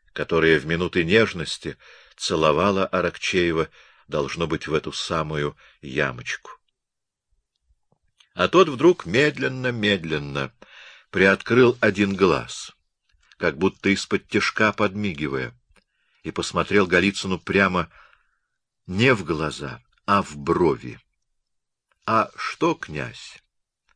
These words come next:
давно ли вы членом тайного общества?" "О каком тайном обществе, ваше сиятельство, говорить изволите?" — ответил Голицын с таким спокойным недоумением,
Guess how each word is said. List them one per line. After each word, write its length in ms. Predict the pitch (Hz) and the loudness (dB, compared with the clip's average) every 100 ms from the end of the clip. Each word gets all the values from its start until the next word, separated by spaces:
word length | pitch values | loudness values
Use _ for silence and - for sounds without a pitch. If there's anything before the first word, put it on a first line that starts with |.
| _ _ _ _ _ _ _ | _ _ _ _ _ _ _
давно 440 | 76 95 92 147 202 | -2 0 2 6 6
ли 120 | 160 | 4
вы 160 | 104 | 2
членом 640 | - - 80 78 71 65 64 _ _ _ _ | -2 0 2 2 0 -8 -14 _ _ _ _
тайного 440 | - 80 67 64 62 | -2 0 -2 -6 -6
общества?" 760 | 67 92 - - - - 135 - _ _ _ _ _ _ _ _ _ _ _ _ _ _ _ _ _ _ _ _ _ _ _ _ - _ | -4 -4 -6 -10 -10 -8 -8 -10 _ _ _ _ _ _ _ _ _ _ _ _ _ _ _ _ _ _ _ _ _ _ _ _ -20 _
"О 120 | 104 | -4
каком 340 | 117 107 123 110 | -2 0 0 2
тайном 380 | 107 101 92 | 2 2 2
обществе, 560 | 92 - - - - 98 | 0 0 -4 -8 -4 -2
ваше 260 | 87 82 - | -2 -2 -6
сиятельство, 720 | - 80 80 - - 82 78 _ _ _ _ | 0 2 2 -4 -2 -2 -2 _ _ _ _
говорить 500 | - 85 76 71 65 | -2 2 2 2 -4
изволите?" — 640 | 82 80 92 98 101 120 120 _ _ _ _ _ _ _ | -8 -4 -4 -4 -8 -12 -14 _ _ _ _ _ _ _
ответил 460 | 90 90 95 95 90 | -8 -2 0 0 2
Голицын 480 | 85 87 85 - 82 | 2 2 -2 -6 -6
с 80 | |
таким 300 | - 85 87 | -4 -4 -4
спокойным 640 | 80 - 87 90 85 78 80 | -6 -4 -2 0 0 0 -4
недоумением, 680 | 73 80 78 104 117 120 | -2 -2 0 0 0 -4